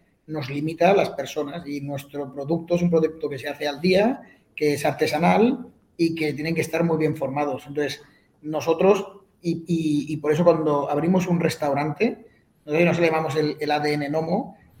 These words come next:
eh, y es que tanto el jefe de cocina como el jefe de sala tiene que ser alguien que como mínimo lleve un año en la casa. Y entonces, en los equipos, además, pues, siempre que abrimos un local, cuatro, cinco o seis personas son gente que vienen de Nomo.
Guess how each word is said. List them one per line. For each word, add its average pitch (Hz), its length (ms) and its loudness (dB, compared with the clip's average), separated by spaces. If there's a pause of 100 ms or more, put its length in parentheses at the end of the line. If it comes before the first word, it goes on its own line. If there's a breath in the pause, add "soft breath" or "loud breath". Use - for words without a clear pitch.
(180)
eh, 156 340 -2
y 160 120 -2
es 160 140 0
que 139 160 -6
tanto 135 280 -4
el 131 60 -8
jefe 156 200 -2
de 165 100 0
cocina 156 380 0
como 135 220 -10
el 127 80 -12
jefe 151 240 -2
de 160 120 2
sala 170 480 0 (240 soft breath)
tiene 160 200 -4
que 160 80 0
ser 160 140 0
alguien 160 240 4
que 165 100 2
como 147 180 -4
mínimo 165 280 0
lleve 156 320 6
un 156 120 -2
año 151 180 0
en 147 80 0
la 131 100 -2
casa. - 460 -8 (140)
Y 160 100 -8
entonces, 170 480 0
en 151 100 -6
los 143 160 -4
equipos, 175 540 2 (380 loud breath)
además, 151 400 -4
pues, 165 240 2 (240)
siempre 175 240 -2
que 175 60 4
abrimos 165 280 2
un 170 80 -2
local, 175 500 2 (360)
cuatro, 175 300 4
cinco 185 340 2
o 147 60 2
seis 190 160 -2
personas 180 680 0 (200)
son 165 200 -8
gente 175 320 -2
que 175 80 2
vienen 156 260 -2
de 143 120 -2
Nomo. 143 400 -6